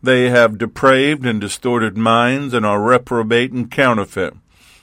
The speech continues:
and to be rejected as far as the faith is concerned. But they will not get very far, for their rash folly will become obvious to everybody as it was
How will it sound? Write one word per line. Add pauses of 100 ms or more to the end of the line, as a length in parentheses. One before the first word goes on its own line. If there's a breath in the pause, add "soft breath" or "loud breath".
(180 soft breath)
and
to
be
rejected
as
far
as
the
faith
is
concerned. (1700 soft breath)
But
they
will
not
get
very
far, (600 soft breath)
for
their
rash
folly
will
become
obvious
to
everybody
as
it
was